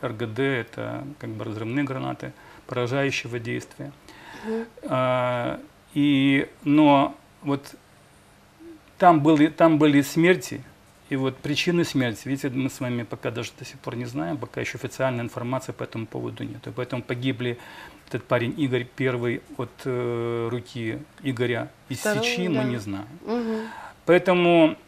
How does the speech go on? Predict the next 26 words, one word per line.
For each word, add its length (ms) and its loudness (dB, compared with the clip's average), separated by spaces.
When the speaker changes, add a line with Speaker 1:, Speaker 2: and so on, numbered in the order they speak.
Speaker 1:
э, 140 4
все-таки, 640 6
э, 840 2
начало 480 6
уголовного 540 0
дела 420 -4
и 240 4
тщательное 520 2
расследование, 800 -2
оно 120 0
должно 320 -2
быть 180 -6
все 220 -6
тщательно, 720 -4
тщательное 640 -4
и 60 -4
должно 380 0
как 160 -8
бы 140 -2
ответить 300 -6
нам 180 -4
на 60 -4
вопрос, 360 -6
что 160 -10
там 180 -6
произошло. 500 -10